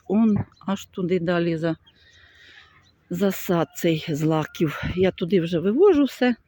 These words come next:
Бадиля, листя почала вивозити, нехай перегниває. Я ж казала, там земля нижче йде, щоб піднімати рівень землі. Ось так.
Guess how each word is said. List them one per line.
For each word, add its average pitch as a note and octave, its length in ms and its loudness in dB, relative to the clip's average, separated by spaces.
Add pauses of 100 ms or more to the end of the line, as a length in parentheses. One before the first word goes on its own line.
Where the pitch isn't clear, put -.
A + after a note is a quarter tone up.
(640)
Бадиля, A3 600 4
листя B3 460 2
почала G#3+ 440 -2
вивозити, G3+ 600 -2
нехай F#3+ 300 -2
перегниває. F3+ 640 0
Я F#3+ 60 0
ж - 120 -8
казала, F3 320 0
там F3 280 -2
земля E3+ 420 0
нижче A3 440 0
йде, G#3 240 2 (600)
щоб - 200 -4
піднімати F#3 640 0
рівень F3 300 2
землі. D#3 480 0
Ось A#3 260 0
так. - 400 -6